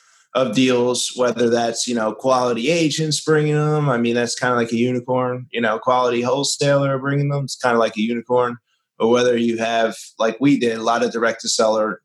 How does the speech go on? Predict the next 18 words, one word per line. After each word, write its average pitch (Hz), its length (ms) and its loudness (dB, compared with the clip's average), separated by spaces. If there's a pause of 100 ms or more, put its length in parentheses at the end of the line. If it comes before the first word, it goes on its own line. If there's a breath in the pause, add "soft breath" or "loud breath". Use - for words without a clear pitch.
deals 107 640 0
based 107 300 -2
on, 104 420 0
you 95 100 -8
know, 101 160 0
sending 110 400 0
out 107 220 0 (300)
letters 107 460 0
and 101 80 -2
marketing. 107 320 -2
It's 120 100 -2
the 190 80 2
same 170 260 0
stuff 139 300 -2
a 113 40 -2
really 113 260 2
good 110 180 2
agent 107 420 -2